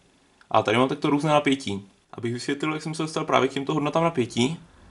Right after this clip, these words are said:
tak to vzniklo tak, že já jsem si v AutoCADu nakreslil tento obrys potenciometru a tady jsem ho nějak rozdělil a dal jsem tady všude stejné úhly. No a pak jsem ten plánek, který byl ještě prázdný, nasadil na ten potenciometr a točil jsem s tím a měřil jsem napětí v jednotlivých těch úhlech.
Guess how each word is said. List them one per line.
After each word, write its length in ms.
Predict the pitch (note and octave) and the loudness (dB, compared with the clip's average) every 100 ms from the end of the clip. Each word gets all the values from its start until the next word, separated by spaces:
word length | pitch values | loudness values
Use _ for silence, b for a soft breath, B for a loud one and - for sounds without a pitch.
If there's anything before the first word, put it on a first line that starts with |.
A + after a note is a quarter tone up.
| - | -8
tak 120 | - | -6
to 80 | G2+ | -2
vzniklo 300 | A#2 C#3 D#3+ | 2 4 4
tak, 160 | D3 C3+ | 2 4
že 60 | |
já 80 | C#3+ | 2
jsem 140 | D3+ D3+ | 2 -4
si 120 | - | -6
v 60 | |
AutoCADu 380 | - B2+ C#3+ C#3+ | -2 0 2 4
nakreslil 460 | C#3+ D3+ D3+ D#3 D#3 | 4 2 -2 0 4
tento 260 | C3+ C3+ | 6 6
obrys 220 | C#3 E3 - | 4 2 2
potenciometru 720 | B2 A#2 A2+ A2+ G#2+ B2+ E3+ b b b b - | 2 4 4 2 6 6 6 b b b b 0
a 100 | A2+ | 2
tady 180 | A2+ | 4
jsem 160 | B2 C#3 | 2 0
ho 240 | D#3 D#3+ - | 0 -2 0
nějak 200 | C3+ - | 0 2
rozdělil 520 | C3+ A#2 A2+ C3 E3 B B B | 2 4 6 6 4 B B B
a 80 | A2+ | -2
dal 120 | A2 | 0
jsem 120 | B2+ | 2
tady 100 | C#3 | 2
všude 180 | C#3+ C#3+ | 2 0
stejné 260 | C#3+ D3+ D3+ | 2 2 4
úhly. 420 | C#3+ A#2 G#2+ A2 - _ _ - | 6 6 4 -2 -16 _ _ -6
No 80 | A#2 | -4
a 40 | |
pak 120 | A#2 | -2
jsem 120 | C3 | -2
ten 120 | C#3 D3 | -2 2
plánek, 300 | D3 D3+ D#3 | 2 2 -2
který 180 | D3 | -2
byl 120 | D3 D3 | -2 -2
ještě 160 | - | -4
prázdný, 340 | E3 B2 A#2+ C3+ | 4 4 4 -2
nasadil 280 | C#3+ C#3+ | 0 0
na 60 | C#3+ | 2
ten 140 | E3 | 2
potenciometr 760 | E3+ C3+ A#2+ A#2+ A2+ A#2+ C#3+ - b b b - | 2 2 4 4 2 4 2 0 b b b -2
a 120 | - | 0
točil 280 | A2+ - B2 | 0 2 2
jsem 160 | C#3 | 4
s 60 | C3+ | 0
tím 160 | D3+ D3+ | 2 2
a 40 | |
měřil 260 | D3 D3 D#3 | 2 0 0
jsem 120 | D#3+ | 0
napětí 320 | D#3 D3+ D#3 | 0 -2 0
v 20 | |
jednotlivých 400 | D3 D3 C#3+ C#3+ | 0 2 0 0
těch 160 | E3 D#3+ | 0 2
úhlech. 420 | C#3+ A2+ G#2 - | 4 4 0 -4